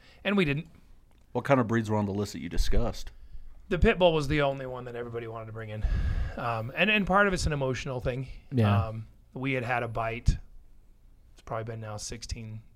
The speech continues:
Speaker 1: years ago, almost seventeen. Uh, poor girl. I mean, it just caused some serious damage. And some of these dogs, when they latch on, they latch on and then they shake.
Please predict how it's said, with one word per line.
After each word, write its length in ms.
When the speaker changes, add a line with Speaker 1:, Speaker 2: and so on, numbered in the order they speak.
Speaker 1:
years 260
ago, 260
almost 280
seventeen. 340
Uh, 180
poor 240
girl. 380
I 40
mean, 160
it 120
just 180
caused 260
some 140
serious 460
damage. 420
And 100
some 180
of 60
these 180
dogs, 400
when 120
they 100
latch 320
on, 360
they 120
latch 360
on 220
and 140
then 80
they 140
shake. 560